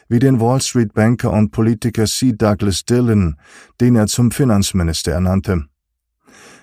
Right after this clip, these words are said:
Das war die Art des neuen Präsidenten, der Nation zu versichern,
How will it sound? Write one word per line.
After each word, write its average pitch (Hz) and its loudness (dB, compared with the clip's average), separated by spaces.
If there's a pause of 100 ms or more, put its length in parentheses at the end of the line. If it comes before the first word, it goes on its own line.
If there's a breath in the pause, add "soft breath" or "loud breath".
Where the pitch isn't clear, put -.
Das 135 -2
war 139 0
die 131 0
Art 123 -2
des 127 -2
neuen 110 2
Präsidenten, 117 0
der 117 2
Nation 117 0
zu - -4
versichern, 107 0